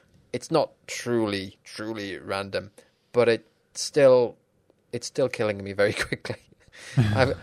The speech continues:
Speaker 1: I haven't made it to level three, um, and it's got ten levels, and yeah, it's making me replay it a, a fair few times. I suppose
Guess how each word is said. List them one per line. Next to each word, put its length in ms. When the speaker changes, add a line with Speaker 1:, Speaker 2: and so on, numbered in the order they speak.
Speaker 1:
I 60
haven't 240
made 180
it 100
to 100
level 260
three, 380
um, 640
and 40
it's 140
got 140
ten 240
levels, 420
and 240
yeah, 320
it's 220
making 260
me 80
replay 300
it 80
a, 180
a 60
fair 240
few 180
times. 380
I 40
suppose 500